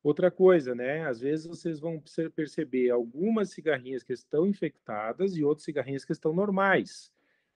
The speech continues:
Provavelmente isso reflete aí uma, um efeito migratório, né, tá? De cigarrinhas das áreas adjacentes que vieram pra essa área, tá?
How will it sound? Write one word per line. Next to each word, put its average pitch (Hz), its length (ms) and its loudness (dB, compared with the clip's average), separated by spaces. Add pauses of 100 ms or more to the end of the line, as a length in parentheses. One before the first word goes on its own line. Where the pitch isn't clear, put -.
(100)
Provavelmente 131 720 2
isso 160 460 -2
reflete 143 720 2
aí 117 260 -2
uma, 151 680 -4
um 127 100 -10
efeito 127 360 -8
migratório, 160 760 2
né, 104 260 -12 (380)
tá? 107 380 -8 (340)
De 107 80 -10
cigarrinhas 120 680 2
das 117 220 0
áreas 120 320 4
adjacentes 123 840 0
que 170 140 -2
vieram 147 480 2
pra 165 160 0
essa 156 180 -6
área, 147 280 -8 (320)
tá? 113 360 -10